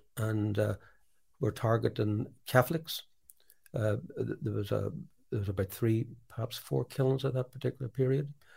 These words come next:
And, uh, this was in reaction to, you know, uh,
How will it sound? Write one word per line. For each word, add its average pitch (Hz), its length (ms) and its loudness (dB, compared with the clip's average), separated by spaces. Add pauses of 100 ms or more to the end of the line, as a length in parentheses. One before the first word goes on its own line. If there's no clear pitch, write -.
(1080)
And, 127 300 8
uh, 127 200 10 (920)
this 180 180 6
was 151 140 8
in 127 480 6 (400)
reaction 113 960 4
to, 98 440 0 (360)
you 120 160 -2
know, 104 240 0
uh, 101 260 -2